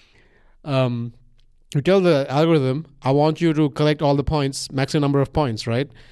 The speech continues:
And it just learns that if it just circles this one spot over and over again, it can collect the, collect the number of points, and it completely disregards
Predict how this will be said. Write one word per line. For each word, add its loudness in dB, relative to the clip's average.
And 0
it 0
just -2
learns 2
that 0
if -2
it -2
just -4
circles -2
this -6
one -2
spot -4
over 2
and 0
over 2
again, 0
it -4
can -4
collect -2
the, -6
collect -4
the -2
number 0
of 0
points, 0
and 0
it -4
completely 0
disregards -2